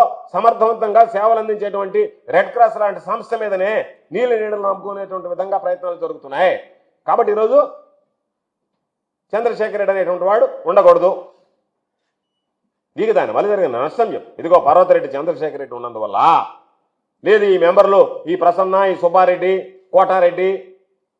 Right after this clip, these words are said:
సుధీర్ నాయుడు ఉన్నందువల్ల దీనికి అప్రదిష్ట జరిగిందని చెప్పి, చెప్పి ఇదిగో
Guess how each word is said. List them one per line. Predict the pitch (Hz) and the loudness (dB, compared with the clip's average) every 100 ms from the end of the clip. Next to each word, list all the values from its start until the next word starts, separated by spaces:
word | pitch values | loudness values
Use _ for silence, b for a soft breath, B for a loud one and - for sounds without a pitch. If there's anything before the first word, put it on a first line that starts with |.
| _ _ _ _ _ _ _ _ - | _ _ _ _ _ _ _ _ -4
సుధీర్ | 208 214 196 | 2 2 4
నాయుడు | 190 175 | 4 4
ఉన్నందువల్ల | 185 175 160 151 180 160 - - _ 180 | 2 2 2 4 4 4 -2 -16 _ -6
దీనికి | 269 226 220 | -2 2 2
అప్రదిష్ట | 277 269 214 233 | 2 -2 -2 -2
జరిగిందని | 226 233 233 226 | -2 -2 -4 -4
చెప్పి, | - | -4
చెప్పి | 220 226 | -6 -4
ఇదిగో | 226 | 2